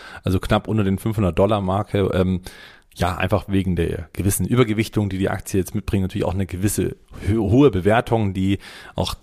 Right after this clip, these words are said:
jederzeit danach schreit, auch mal einfach mal zehn, fünfzehn, zwanzig Prozent abzulassen, wenn nicht sogar noch einen Ticken mehr. Und dann kann man ja immer noch überlegen, ob man wieder reingeht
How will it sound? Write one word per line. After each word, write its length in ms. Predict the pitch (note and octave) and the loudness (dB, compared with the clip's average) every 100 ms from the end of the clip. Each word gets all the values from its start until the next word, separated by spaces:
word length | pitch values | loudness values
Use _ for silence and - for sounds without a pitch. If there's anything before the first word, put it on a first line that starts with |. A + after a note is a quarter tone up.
| - - | -18 -10
jederzeit 480 | A#2+ G#2 G#2 A2 G2 | 0 2 4 2 2
danach 220 | F#2 F#2 | 2 0
schreit, 300 | - G2 F#2+ | 2 0 2
auch 120 | F2+ | 0
mal 160 | G2 F2 | 0 -2
einfach 260 | G2 - | -2 -2
mal 220 | F#2 F#2 | 0 -2
zehn, 260 | - G#2+ G2+ | 0 0 0
fünfzehn, 400 | - A#2 - G2 | 2 0 0 -4
zwanzig 260 | - G2+ - | 0 0 0
Prozent 340 | G2 - F#2 | -2 0 0
abzulassen, 480 | - - - G2 G2 | -2 -2 2 2 2
wenn 60 | G2 | 0
nicht 120 | G2 | 0
sogar 140 | F#2+ F2 | 0 0
noch 60 | |
einen 80 | E2+ | 0
Ticken 260 | G#2 - F2+ | -2 -2 0
mehr. 260 | F2+ G2+ | 0 2
Und 100 | F#2 | 0
dann 120 | F2+ | -2
kann 140 | F#2 G2+ | -2 0
man 120 | G2 | 2
ja 40 | A2 | 4
immer 120 | D3 | 4
noch 80 | A2 | 2
überlegen, 380 | G2 F#2 F#2 | 0 0 -2
ob 80 | F2 | 0
man 100 | F2 | 0
wieder 160 | E2+ E2 | 0 0
reingeht 400 | E2 G#2+ A#2+ A2+ | 0 -2 0 -2